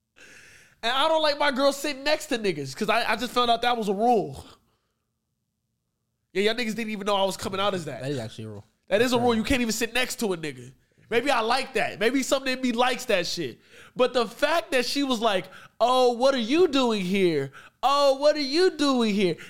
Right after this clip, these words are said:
Speaker 1: Now, she did shut it down when it got to the number.
Speaker 2: Yeah, she did.
Speaker 1: But how the fuck it even get to the number? I want you to look up and keep walking. Is that realistic? Probably not.
Speaker 2: No.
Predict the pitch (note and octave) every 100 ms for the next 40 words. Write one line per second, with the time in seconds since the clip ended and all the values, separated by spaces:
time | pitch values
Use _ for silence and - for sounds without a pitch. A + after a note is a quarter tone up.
0 | - C#4 D#4+ C#4+ E4+ - D4 C4+ A3 A#3+
1 | A#3+ A3 G#3 F#3+ G#3+ - F3 D#3 G3 B3
2 | C#4+ D4+ - D3 C#3 - B2+ A#2+ - C4+
3 | C4 E4 C5 D4 C#4+ F#4 F#4+ F4+ F4 E4
4 | D4+ D#4 E4 D#4 A3+ F#3 B3+ A3+ D#3 B2
5 | - _ _ _ _ _ _ - - -
6 | F4 F#4+ F#4+ F#4+ F4 C#4+ A#3+ D#4 F#4 F4+
7 | - - - - - F3 E3+ - A3 G3+
8 | F#3+ E3 E2+ - _ - - _ _ _
9 | _ _ _ _ _ _ _ _ _ _
10 | _ _ - D4 G4 E4 F4+ C#4+ D#4+ B4
11 | G#4 A#4+ - - - _ _ _ _ _
12 | _ _ _ _ _ - D#3 D#3 D3+ F#3+
13 | A#3+ - C#3 D3 B2+ F#2+